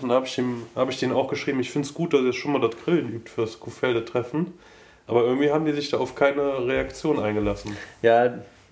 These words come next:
Speaker 2: es gibt halt Leute, die sind in Altmark böse.
Speaker 1: <laughs> Also ich muss mal gucken, dass ich jetzt, äh, zeitnah den,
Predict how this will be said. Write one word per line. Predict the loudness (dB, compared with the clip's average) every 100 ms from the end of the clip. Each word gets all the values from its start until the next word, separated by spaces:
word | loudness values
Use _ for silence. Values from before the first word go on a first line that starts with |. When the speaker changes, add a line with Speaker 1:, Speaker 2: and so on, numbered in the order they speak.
| -4
Speaker 2:
es | 0 4
gibt | 2 4
halt | 2 6
Leute, | 4 4 2 2
die | 2 0
sind | 0 0 -4
in | -4 0
Altmark | 4 4 4 4 4 2 -10
böse. | 2 4 4 2 -2 -4 -20 _ _ _ _ _
Speaker 1:
<laughs> | -4 0 0 2 -2 -2 -10 -6 -4 -4 -6 -16 -20 -20 -20 -20 -20 -20 -20 -20 -14 -12 -12 -16 -18 -20 2
Also | 4
ich | 6
muss | 4 6
mal | 6
gucken, | 6 6
dass | 4
ich | 4
jetzt, | 0 0
äh, | 0 2 2
zeitnah | 4 4 6 4 4 2 -2 -12
den, | 0 2 4 2 0